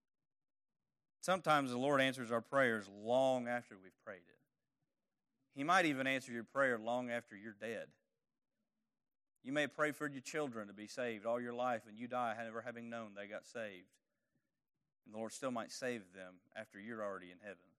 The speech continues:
The same for other requests you might bring before Him. So this teaches us, don't, don't stop praying. Don't stop praying. Believe in His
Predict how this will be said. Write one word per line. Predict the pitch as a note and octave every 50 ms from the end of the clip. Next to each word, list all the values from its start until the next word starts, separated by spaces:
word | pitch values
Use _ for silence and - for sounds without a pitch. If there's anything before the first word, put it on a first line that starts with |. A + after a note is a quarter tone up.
| _ _ _ _ _ _ _ _ _ _ _ _ _ _ _ _
The | - -
same | - D3 D3 C#3+
for | C#3 D3 D3 -
other | D3+ D#3 E3 D3
requests | A#2+ G#2+ - - - A2 F#2 E2+ - - - - - - - - _ _ _ _ _ _ _ _ _
you | - A2 A2
might | G#2+ G#2 G2+ F#2 D#2 - _ - A2
bring | A2 G#2+ G2+ F#2+ F2+
before | F2+ F2 - - G2 F2+
Him. | D#2+ D#2 E2 E2 _ _ _ _ _ _ _ _ _ _ _ _ _ _ _ _ _ _
So | - C#3
this | E3 D#3+ -
teaches | - F#3 F#3 E3+ D#3 C3+ A#2 A#2
us, | B2+ B2+ A#2+ B2
don't, | C3+ C3 D#3 E3+ E3+ D#3+ - - _ - C#3
don't | D3 D#3+ D#3 -
stop | - - - C#3+ B2+ B2+ - _ _ _ -
praying. | B2+ A#2 A2 G2+ - - _ _ _ _ _ _ _ _ _ _ _ _ _ _ _ _ _ _ _ _ -
Don't | C#3+ D3 -
stop | - - - C#3+ C3+ - - _ _
praying. | - A#2+ A2+ G2+ F2 F2 _ _ _ _ _ _ _ _ _ _ _ _ _ _ _ _ _ _ _ _ _ _ _ _ _
Believe | C3 C3 C3+ C#3+ D#3 E3 F#3 E3 C#3+ A#2 G2+ - -
in | C3 B2
His | A#2 B2+ B2 A#2 A2 - - -